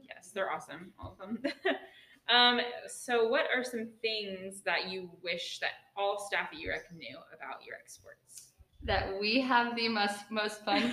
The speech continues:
Speaker 1: <laughs>
Speaker 2: programming ever, um, and that intramurals are just the best, um, and that we just have a blast at our job. There's not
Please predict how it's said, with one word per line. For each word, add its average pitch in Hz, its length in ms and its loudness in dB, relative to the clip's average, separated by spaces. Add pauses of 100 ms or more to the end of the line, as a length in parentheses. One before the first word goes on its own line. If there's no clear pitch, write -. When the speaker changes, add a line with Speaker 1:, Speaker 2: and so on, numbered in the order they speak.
Speaker 1:
<laughs> - 60 -6
Speaker 2:
programming 214 640 4
ever, 202 520 8
um, 185 440 6
and 185 160 2
that 180 180 4
intramurals 185 360 2
are 185 60 0
just 170 180 -4
the 175 80 -12
best, 165 500 -4 (180)
um, 165 440 -2 (280)
and 165 200 -2
that 156 260 2
we 165 240 2
just 165 240 -6
have 165 120 -2
a 160 60 -2
blast 151 400 -2
at 160 120 -8
our 165 80 -8
job. 151 360 -8
There's 170 280 -8
not 160 260 -4